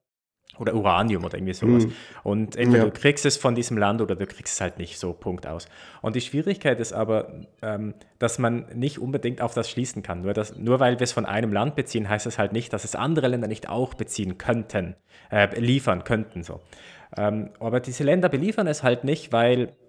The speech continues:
Speaker 1: aus Gründen so, die sind vielleicht viel teurer, ähm, die Qualität ist vielleicht nicht so gut, aber wenn's hart auf hart kommt, könnten sie es beliefern. Und diese Information, ne, die ist halt eigentlich so nirgends drin.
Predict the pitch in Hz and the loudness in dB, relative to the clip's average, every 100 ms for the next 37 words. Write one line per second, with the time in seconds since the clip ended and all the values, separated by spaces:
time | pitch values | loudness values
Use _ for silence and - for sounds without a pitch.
0 | _ - 120 123 - 135 156 - 90 92 | _ -6 -2 -2 2 2 2 -4 -6 -4
1 | 90 - 104 98 90 - 90 - 160 156 | -4 -6 -4 -2 -4 -4 -6 2 4 4
2 | 139 135 135 - - - 95 92 92 - | 4 2 0 -10 -12 -2 0 0 -4 -8
3 | 87 - 165 135 - 131 120 - 117 - | -6 0 0 0 -2 2 2 0 -6 -4
4 | 110 101 104 - 120 117 123 135 151 123 | -4 -2 -4 0 0 2 2 2 2 2
5 | - 170 196 - 117 104 92 - - _ | 2 0 0 0 2 2 -2 -10 -20 _
6 | _ - 127 139 107 - 104 - - 90 | _ 0 0 0 -4 -2 -4 -4 -6 -4
7 | 104 - 92 - - 117 110 185 185 123 | -4 -6 -10 -16 -4 -2 2 2 2 0
8 | 117 98 95 85 90 110 131 123 139 123 | 0 -4 -4 -4 -4 -2 0 0 2 0
9 | 120 - - - 117 123 123 127 - - | 0 -14 -18 -10 -4 -2 -2 -4 -6 -4
10 | 117 120 131 107 113 120 120 104 - 101 | 2 2 2 0 4 4 2 -6 -4 0
11 | 92 | 0